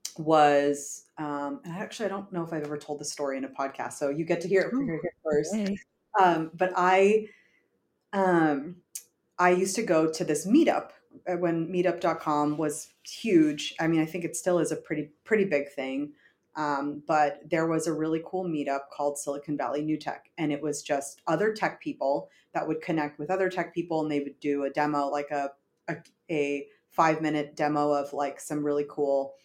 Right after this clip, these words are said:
Speaker 1: SaaS product, get feedback from the audience, and then there was a networking session. And I used to go to that because I was the only marketer at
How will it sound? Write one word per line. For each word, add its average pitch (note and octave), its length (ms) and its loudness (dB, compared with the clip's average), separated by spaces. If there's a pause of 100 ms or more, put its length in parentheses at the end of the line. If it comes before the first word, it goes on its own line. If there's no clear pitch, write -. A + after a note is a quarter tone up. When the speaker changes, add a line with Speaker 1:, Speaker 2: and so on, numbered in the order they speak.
(220)
Speaker 1:
SaaS F3 320 4
product, D3+ 520 0 (920)
get D3+ 220 4
feedback E3 340 4
from D3 160 -4
the D3+ 120 -2
audience, D3 440 2
and D#3+ 140 -6
then D3 80 0
there C#3+ 160 -4
was D3 120 -8
a E3 60 -4
networking E3+ 400 -4
session. D3 480 -6 (420)
And G3 140 6
I F3+ 200 4
used A3 260 -2
to F#3+ 60 0
go F#3+ 180 6
to A3+ 100 4
that D#3+ 340 2
because D#3 600 0
I E3+ 140 4
was E3 240 0
the - 100 -2
only E3+ 320 0
marketer D3+ 720 0 (180)
at C#3 380 -2